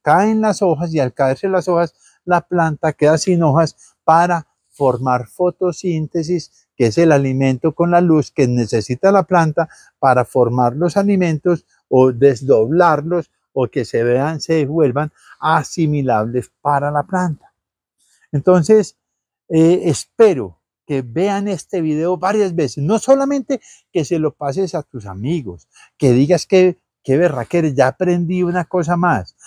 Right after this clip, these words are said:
No, que lo repases y lo repases y veas las manchas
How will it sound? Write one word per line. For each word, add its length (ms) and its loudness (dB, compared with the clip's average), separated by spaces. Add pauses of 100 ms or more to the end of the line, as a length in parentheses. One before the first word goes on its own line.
(200)
No, 300 0 (220)
que 160 4
lo 160 4
repases 920 -2
y 80 0
lo 180 2
repases 880 0 (220)
y 200 4
veas 300 4
las 280 -2
manchas 680 -2